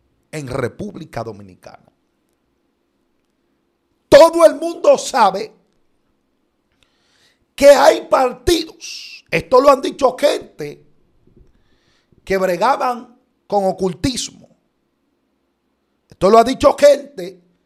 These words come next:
que eran brujos, que cuando llegan las elecciones, los días, hay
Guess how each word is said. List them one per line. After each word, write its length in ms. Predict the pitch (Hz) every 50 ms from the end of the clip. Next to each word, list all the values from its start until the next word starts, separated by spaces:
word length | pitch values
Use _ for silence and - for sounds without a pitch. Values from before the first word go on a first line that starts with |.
| _
que 80 | - 185
eran 240 | 202 226 220 208 208
brujos, 440 | 254 294 302 269 - 160 - - _ _ _ _ _ _ _ _ _ _ _ _ _ _ _ _ _ _ _ _ _ _ _ _
que 200 | - - 254 254
cuando 420 | 247 277 247 233 214 240 233 196
llegan 400 | 165 277 302 320 - 302 294 285
las 220 | 277 254 214 - -
elecciones, 800 | - 247 240 233 220 - - - 285 339 - 392 - 311 285 - _ _ _ _ _ _ _ _ _ _ _ _ _
los 260 | - 170 185 175 - -
días, 500 | 320 415 440 415 349 311 262 - - - _ _ _ _ _ _ _ _ _ _ _ _ _ _ _ _ _ _ _ _ _ _ _ _ _ _ _ _ _ _ _ _ _ _ _ -
hay 200 | - 240 269